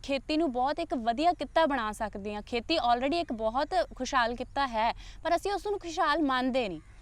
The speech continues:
ਕਿਉਂਕਿ ਅਸੀਂ ਸੋਚਦੇ ਹਾਂ ਕਿ ਸਾਨੂੰ ਖੇਤੀ 'ਚ ਕੋਈ ਮੁਨਾਫਾ ਨਹੀਂ ਹੋ ਰਿਹਾ,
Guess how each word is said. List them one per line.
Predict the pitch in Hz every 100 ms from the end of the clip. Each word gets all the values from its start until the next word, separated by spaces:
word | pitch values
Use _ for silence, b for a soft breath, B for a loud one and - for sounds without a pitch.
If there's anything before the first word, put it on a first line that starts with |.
| b -
ਕਿਉਂਕਿ | 285 359
ਅਸੀਂ | 359 359
ਸੋਚਦੇ | 339 320 294 349
ਹਾਂ | 339
ਕਿ | 349
ਸਾਨੂੰ | 349 294 302
ਖੇਤੀ | 294 277 -
'ਚ | 196
ਕੋਈ | 302 302
ਮੁਨਾਫਾ | 294 254 220 247 247
ਨਹੀਂ | 254
ਹੋ | 208 170
ਰਿਹਾ, | 170